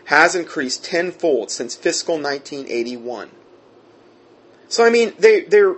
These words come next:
they're supposed to, um, ban development of, uh, germ warfare agents, but why then has the Pentagon's research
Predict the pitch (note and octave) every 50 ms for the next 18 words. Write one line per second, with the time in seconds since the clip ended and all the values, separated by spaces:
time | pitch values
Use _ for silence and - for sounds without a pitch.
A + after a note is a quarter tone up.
0 | - - - E3 F3 E3 - - - A3 A3+ A#3 - - G3+ F#3 D#3+ D3+ - -
1 | C3+ B2+ A#2+ A#2 A2 - - - - - D3+ F3 A3 A#3 F3+ D3 C#3 C3+ C#3+ D#3+
2 | D#3+ - D3 D3+ C3+ A#2+ - _ _ _ _ _ _ _ _ _ _ - - A#2
3 | A#2 G#2+ - - _ _ _ _ _ _ - - E3+ F3+ E3 C#3+ C#3+ E3 G#3 A3
4 | - D#3 C3+ A#2+ A#2 A#2 A#2+ B2+ C3+ D#3+ - - - - - _ _ _ _ _
5 | _ _ _ _ _ _ _ _ _ _ _ - - E3 C3+ - - - D3 D3+
6 | E3 F#3 G3+ G#3 G3 E3 F3 E3+ E3 D#3+ D3+ D#3 D#3 - F#3 E3+ E3 E3 D#3+ D#3+
7 | C#3 C#3 E3 G3 B3+ B3 - - C#3 C#3+ - - -